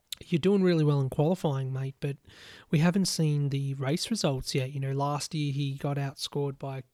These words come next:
Kubica, um, uh, because of the German Grand Prix, wet conditions, and Kubica survived. Whereas this year, you know, on countback, Latifi's had the better results, and Latifi, you know, he was only seven tenths off. So not that I'm saying Latifi's a better <laughs> driver than Russell, but, um,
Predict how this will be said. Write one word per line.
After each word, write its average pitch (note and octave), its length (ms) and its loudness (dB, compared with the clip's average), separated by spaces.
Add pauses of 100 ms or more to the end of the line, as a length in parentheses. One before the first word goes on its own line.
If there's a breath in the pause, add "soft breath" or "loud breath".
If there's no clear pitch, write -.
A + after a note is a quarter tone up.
(120)
Kubica, D#3 640 -4 (600 loud breath)
um, C3+ 640 0
uh, C#3 220 -2
because C#3 240 -4
of C#3 80 -8
the C#3+ 60 -12
German D#3 360 0
Grand D3+ 260 0
Prix, D3+ 460 0
wet C#3+ 220 -6
conditions, D3 500 -4
and C#3 100 -6
Kubica C#3+ 280 -4
survived. D#3+ 800 -2 (840 loud breath)
Whereas C#3+ 320 2
this - 300 -2
year, D3+ 160 2
you D3 160 0
know, D3 340 0 (280)
on C#3+ 160 2
countback, D3+ 500 -2
Latifi's D3+ 580 -4
had D3+ 200 -4
the D3+ 320 -2
better D3+ 180 -2
results, D3+ 420 -4
and D3+ 140 -2
Latifi, E3 460 -2
you D#3 100 2
know, D3+ 60 0
he D#3+ 80 -2
was D#3+ 120 -4
only E3 380 -2
seven E3 300 -2
tenths E3 300 -4
off. G3+ 260 -8
So D3 260 -2
not D3+ 200 -6
that D#3 160 -2 (140)
I'm C#3+ 120 -2
saying C#3 240 -2
Latifi's C#3+ 580 -4
a D3 60 -4
better C#3 200 -4
<laughs> - 0 -
driver C#3+ 460 -2
than D3 240 2
Russell, D3 400 -2
but, D3 340 -8
um, D3 260 -2